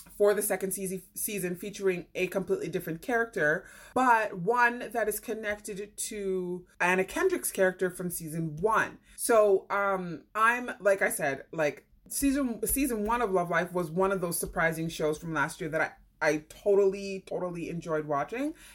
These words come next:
and really, really loved, um, especially the dynamic between, um, Anna Kendrick's character and her mother, and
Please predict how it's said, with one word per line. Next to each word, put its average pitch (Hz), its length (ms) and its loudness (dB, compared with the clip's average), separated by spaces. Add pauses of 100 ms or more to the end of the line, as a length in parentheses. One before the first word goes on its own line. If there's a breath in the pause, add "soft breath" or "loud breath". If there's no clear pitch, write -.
(100 loud breath)
and 170 380 -2
really, 226 400 -4
really 196 280 6
loved, 170 540 0 (260 loud breath)
um, 185 280 4
especially 254 460 -2
the 226 120 -4
dynamic 185 540 -2
between, 180 720 -6
um, 160 480 -4
Anna 165 180 -2
Kendrick's 165 340 -8
character 170 360 -6
and 160 100 -4
her 160 80 -4
mother, 165 500 -2 (260 loud breath)
and 190 440 2